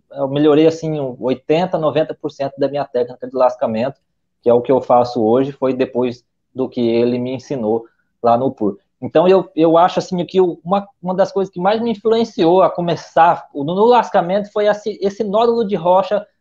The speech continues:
de ágata que eu achei lá no sítio onde mora, minha esposa morou quando ela era criança. E daí eu fico pensando, "Cara, quantos anos será que tá? Quantos milhares, milhões de anos será que aquela rocha tava ali?"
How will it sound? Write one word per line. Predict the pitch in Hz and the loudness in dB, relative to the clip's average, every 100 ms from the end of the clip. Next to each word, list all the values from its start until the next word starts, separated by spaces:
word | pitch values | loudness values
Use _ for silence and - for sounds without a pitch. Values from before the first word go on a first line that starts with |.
| _ _ | _ _
de | 135 156 | -2 2
ágata | 156 175 - | 2 0 -6
que | - | -4
eu | 185 | -2
achei | 170 - - 165 | -2 -4 -6 -4
lá | 175 165 185 | -2 -2 -2
no | 202 | -4
sítio | 196 - 160 180 185 175 | -8 -12 -6 -6 -6 -8
onde | 170 165 | -8 -8
mora, | 165 160 147 | -2 0 0
minha | 151 156 | -2 -6
esposa | 156 156 156 | -8 -6 -4
morou | 151 135 147 | -4 -4 -4
quando | 151 | -2
ela | 147 147 | 0 2
era | 143 _ | 0 _
criança. | 147 131 151 156 - _ _ - | -4 -2 -2 -6 -16 _ _ 0
E | |
daí | 151 | 2
eu | 170 | 2
fico | - | -2
pensando, | - 185 185 | -4 -2 -2
"Cara, | - 196 175 | 0 0 0
quantos | - 220 254 254 160 139 | -2 -4 -4 -4 -2 0
anos | 190 190 | 0 0
será | 190 170 175 | -2 -2 -4
que | - 160 - | -8 -18 -6
tá? | 147 | -6
Quantos | 160 196 196 185 _ | -4 -8 -8 -18 _
milhares, | 170 151 147 165 170 147 156 180 | -20 -18 -14 -12 -2 2 4 2
milhões | 143 151 143 170 | 0 0 0 -2
de | 147 | -2
anos | 156 | -4
será | - 196 160 160 | -2 0 2 2
que | 165 - _ 160 | 0 -12 _ -2
aquela | 160 180 160 | 2 2 2
rocha | 131 156 - 175 | 2 2 2 -4
tava | - 175 165 175 | 0 0 2 2
ali?" | 160 151 196 240 | 2 2 0 -2